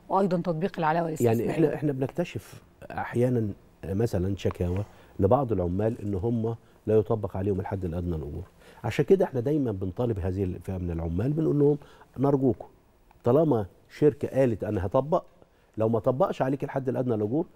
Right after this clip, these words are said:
Speaker 2: عليك إن أنت تتقدم بشكوى، لابد إن أنت تدافع عن حقك، مش تكتفي إن أنت تقول إن ما طبقش عليا وخلاص." طالما الشركة أعلنت إنها ستطبق عليك أنت وما طبقتش عليك،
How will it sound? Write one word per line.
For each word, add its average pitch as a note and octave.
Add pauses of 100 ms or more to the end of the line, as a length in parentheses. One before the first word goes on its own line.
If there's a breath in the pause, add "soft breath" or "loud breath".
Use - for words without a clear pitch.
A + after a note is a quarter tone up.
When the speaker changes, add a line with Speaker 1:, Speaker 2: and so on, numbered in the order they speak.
(200 soft breath)
Speaker 2:
عليك C3
إن A#2
أنت C3
تتقدم G#2+
بشكوى، - (380 soft breath)
لابد C#3
إن B2+
أنت C3
تدافع G#2+
عن F2+
حقك، - (380 loud breath)
مش A2+
تكتفي C3+
إن G#2+
أنت B2 (300 soft breath)
تقول B2
إن A2+
ما G#2
طبقش G#2+
عليا G2+
وخلاص." F2+ (280 loud breath)
طالما B2
الشركة - (400 soft breath)
أعلنت G#2 (160)
إنها G2
ستطبق C#3+ (400 soft breath)
عليك A2+
أنت G#2
وما G#2
طبقتش A2
عليك، C#3+